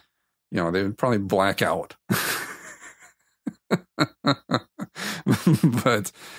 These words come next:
uh, no. So there was only one scene, and it wasn't even over the top. I wouldn't say that. It wasn't like it was trying to outdo the other killings. Uh, although the killer, I think, coulda,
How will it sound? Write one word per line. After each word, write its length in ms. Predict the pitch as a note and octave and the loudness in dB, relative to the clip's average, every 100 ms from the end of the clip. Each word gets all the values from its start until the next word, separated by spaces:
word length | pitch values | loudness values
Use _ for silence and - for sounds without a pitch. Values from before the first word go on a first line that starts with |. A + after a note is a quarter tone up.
| - - _ - | -20 -20 _ -6
uh, 420 | - - F#2+ F2 | -4 0 0 0
no. 400 | A#2 G2+ - - _ _ _ _ _ | 2 2 0 -6 _ _ _ _ _
So 500 | - A#2 G2+ F#2 - | 0 2 4 2 0
there 120 | A#2 A2+ | 0 0
was 140 | A2 | 2
only 180 | C3 A#2+ | 2 2
one 340 | A2 C3+ C#3 | 2 2 4
scene, 440 | - C#3 A2+ A2 G#2 | 2 2 4 4 2
and 120 | G#2 | 2
it 40 | |
wasn't 180 | C#3+ D3+ | 2 4
even 180 | C#3 A2 | 4 4
over 220 | A#2+ A2+ | 4 4
the 100 | F#2+ | 2
top. 560 | F2+ - G2+ F#2+ F2 - - _ - | 0 2 4 4 0 -4 -20 _ -2
I 40 | G#2+ | 0
wouldn't 180 | A2+ | 2
say 160 | - G#2 | 4 4
that. 240 | F#2+ F#2 | 4 2
It 60 | G2 | 2
wasn't 180 | G#2 G#2+ | 0 0
like 80 | G#2 | 0
it 40 | |
was 100 | F#2 | -2
trying 180 | - G2 | 0 -2
to 120 | - | 0
outdo 420 | G#2 G#2 A2+ G#2+ G#2 | 0 0 2 2 4
the 140 | F#2 | 2
other 180 | F2+ F2 | 0 -2
killings. 720 | - G#2+ F#2 F2 F2 D#2+ - _ _ _ _ _ _ _ _ _ _ - | 0 2 2 0 -2 -4 -6 _ _ _ _ _ _ _ _ _ _ -2
Uh, 220 | F#2+ F#2+ | 0 2
although 220 | G#2+ G#2+ | 2 2
the 120 | G#2+ | 2
killer, 300 | - C#3+ A#2+ | 2 2 2
I 40 | G2+ | 2
think, 220 | A#2 - | 0 -2
coulda, 260 | G#2+ - | -2 -2